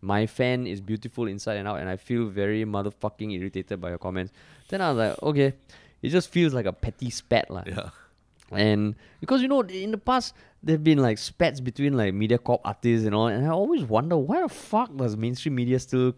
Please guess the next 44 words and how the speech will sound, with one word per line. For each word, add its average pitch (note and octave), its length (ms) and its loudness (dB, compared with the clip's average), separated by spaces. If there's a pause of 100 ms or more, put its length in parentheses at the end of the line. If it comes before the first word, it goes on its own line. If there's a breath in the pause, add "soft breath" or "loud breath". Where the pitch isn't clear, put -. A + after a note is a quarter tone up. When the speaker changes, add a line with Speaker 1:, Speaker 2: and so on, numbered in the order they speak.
Speaker 1:
cover G#2+ 300 -2
it, G2 140 0
ah? F#2 140 -12
Speaker 2:
Mm, F#2+ 480 -6
mm. F2 40 -6
Speaker 1:
Like, E3 260 0
someone F3 540 -2
say E3+ 360 0
this D3 180 -6
one D#3+ 160 -2
in C#3+ 120 -4
a C3 60 2
WhatsApp D3 400 -4
group, D3 240 0
then D3+ 220 4
another C3+ 160 -2
person C#3 340 -2
say D3 160 0
this C3+ 180 -2
one, D3 200 -2
and C3+ 160 -2
blah, B2+ 140 -2
blah, B2 160 -10
blah, A#2+ 160 -4
blah, A#2+ 160 -2
blah, A#2+ 220 -4
then, B2 260 0
like, G2+ 300 -2
Speaker 2:
Yeah. G2 220 -4
Speaker 1:
a - 60 -2
few C#3+ 240 0
articles A#2 420 -4
written A2 260 -4
about G#2+ 240 -2
it. - 20 -4
I'm G#2 100 -4
like, G#2 140 -2
"Why E3+ 360 0
the C3 80 0
fuck D3 320 -2
is G#2 100 -4
this A2+ 140 -2
the G2 100 -4
news?" G2+ 260 -4